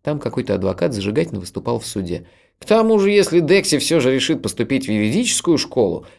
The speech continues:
то сумеет сделать это и со специализацией по психологии. Правильно я говорю?»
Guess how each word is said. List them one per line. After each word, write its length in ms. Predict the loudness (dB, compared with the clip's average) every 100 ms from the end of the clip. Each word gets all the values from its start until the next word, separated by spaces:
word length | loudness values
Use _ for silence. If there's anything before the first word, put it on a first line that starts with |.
| _
то 300 | 6 8 6
сумеет 520 | 4 2 2 2 2
сделать 460 | 2 4 6 4 4
это 240 | 2 4
и 60 | 2
со 120 | 0
специализацией 840 | -2 0 4 4 6 4 4 0
по 80 | -2
психологии. 680 | -2 2 4 4 4 -2 -6
Правильно 460 | 2 4 6 4
я 100 | 2
говорю?» 400 | 4 2 2 -6